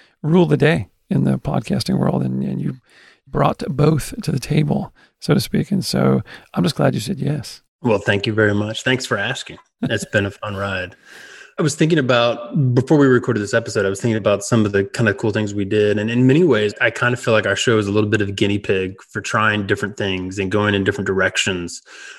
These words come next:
Speaker 2: You know, some things didn't work as well as we liked, but some things really did. I loved our involvement on the kind of trade show conference front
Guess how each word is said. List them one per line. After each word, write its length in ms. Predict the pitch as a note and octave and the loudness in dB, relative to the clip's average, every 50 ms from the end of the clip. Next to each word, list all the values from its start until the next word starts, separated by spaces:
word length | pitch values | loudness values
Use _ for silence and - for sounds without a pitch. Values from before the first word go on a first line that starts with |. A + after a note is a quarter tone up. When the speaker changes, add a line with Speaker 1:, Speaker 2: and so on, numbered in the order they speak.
| - _ - | -18 _ 0
Speaker 2:
You 80 | D#3+ | 2
know, 80 | C3 C3 | 2 2
some 180 | C3 - D#3+ | 2 0 2
things 200 | C3+ D#3 D3+ C#3 | 4 4 4 4
didn't 180 | C3 C#3 C3 B2 | 4 4 6 6
work 160 | B2 B2 A#2+ | 6 4 4
as 80 | A#2 G#2+ | 2 2
well 100 | A#2 A#2+ | 2 2
as 100 | A#2 A2 | 2 2
we 100 | G#2+ G#2 | 0 0
liked, 340 | G2+ F#2 F#2 A2+ A#2 - - | 0 0 -2 -2 -4 -6 -8
but 80 | A#2 | -8
some 200 | - - C#3+ C3+ | -2 -2 -2 -2
things 320 | B2+ - C#3 A#2 A2 G2+ G2+ | 0 0 0 0 0 -2 -2
really 360 | G#2 A2 A2+ G#2+ G2+ F#2+ F#2 | 0 2 2 2 2 0 0
did. 520 | F#2 G2 G#2 A2 A2+ G2+ F#2+ F#2 F2+ F#2 - - - - - - - - _ | 2 2 4 4 4 2 0 -2 -6 -8 -10 -12 -20 -20 -20 -20 -20 -20 _
I 100 | - D3+ | -2 0
loved 400 | C#3+ C3+ B2+ C3 B2+ C#3 C3+ C3 | 0 2 2 2 2 2 2 2
our 140 | C#3 C3 B2 | 2 2 2
involvement 720 | A#2+ A2+ G#2+ A2+ A2 A2+ A2+ A2+ A#2+ A#2+ A#2+ A#2 B2 - - - - - | 0 0 0 2 2 2 2 0 0 -2 -2 -2 -4 -8 -14 -16 -16 -8
on 440 | - B2+ A#2+ A2+ G#2+ G#2 G2+ G2+ G2+ | -2 0 2 2 2 0 -2 -4 -4
the 680 | G#2 A2 G#2+ G#2 G#2 G2+ G#2 G2+ G2+ G2 G2 G2 F#2 - _ - - - - _ _ _ _ | -2 0 0 0 0 0 -2 -2 -2 -2 -2 -4 -6 -8 _ -20 -20 -20 -20 _ _ _ _
kind 160 | - A#2+ A2+ | 0 2 2
of 220 | G#2+ G2 G#2 - - | 2 2 -2 -6 -8
trade 300 | - - C3 A#2 A#2 A2 | -2 0 0 0 0 0
show 400 | - - B2 A#2 A#2 A2+ A2+ G#2+ | 0 2 2 2 4 2 0 -2
conference 1000 | - - - A2 G#2+ G#2 - - A2+ A2 A2 A2 - - - - - - - - - | -4 -4 -2 -2 -2 -2 0 0 0 0 0 -2 -6 -6 -6 -6 -8 -8 -16 -20 -20
front 520 | - - B2 A2+ A2+ B2 C3+ B2+ - | -6 -4 -2 -2 -2 -4 -6 -10 -16